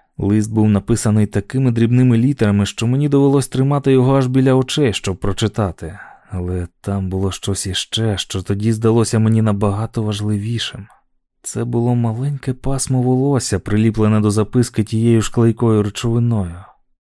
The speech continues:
Я підніс його до носа і понюхав. Запах був слабкий, але помилитися було неможливо. Радар.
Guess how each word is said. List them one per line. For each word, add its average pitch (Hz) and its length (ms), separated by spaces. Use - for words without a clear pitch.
Я 113 280
підніс 135 500
його 131 180
до 123 180
носа 127 400
і 120 80
понюхав. 123 880
Запах 117 520
був 123 240
слабкий, 127 600
але 120 220
помилитися 110 880
було 104 400
неможливо. 101 960
Радар. 92 840